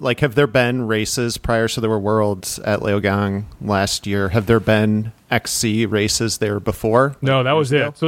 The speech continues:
Speaker 2: th-, this was the first time at Leogang that we saw people riding their bikes on a cross country. They've raced twice, ridden, actually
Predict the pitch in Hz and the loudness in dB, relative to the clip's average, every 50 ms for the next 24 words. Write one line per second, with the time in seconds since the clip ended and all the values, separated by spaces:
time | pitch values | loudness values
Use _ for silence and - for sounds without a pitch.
0 | 175 202 180 165 220 214 - 269 220 208 196 - - 190 196 185 - - 185 175 | 0 2 2 0 -2 0 0 0 0 0 0 0 0 0 0 0 -2 0 0 2
1 | 175 165 151 143 139 139 139 143 143 139 143 135 135 135 131 131 135 135 127 - | 2 0 0 0 0 2 2 2 2 2 2 2 2 2 2 0 2 0 0 0
2 | - 147 131 127 - - 143 - 131 113 110 101 107 107 117 123 120 123 120 113 | 0 2 0 0 0 -4 -6 -4 -2 0 2 2 2 2 2 2 2 2 2 2
3 | 110 101 92 95 110 107 98 90 - - - - - 143 117 104 98 95 - - | 0 0 0 -2 -2 -2 -2 -4 -8 -18 -20 -14 -8 -4 -4 -2 -2 -2 0 0
4 | 107 98 - - - 113 104 98 - 113 98 98 107 117 120 123 113 101 107 110 | 0 0 0 -2 -2 -2 -2 -2 -4 -6 -6 -4 0 0 2 2 0 0 0 2
5 | 135 190 240 220 - - - - 170 160 165 - 165 - - 135 123 147 170 160 | 4 4 4 2 0 -4 -2 2 4 4 4 4 2 0 -2 -2 0 0 2 2
6 | 151 151 - 143 151 151 - 160 139 127 | 0 0 2 0 -2 0 0 0 0 0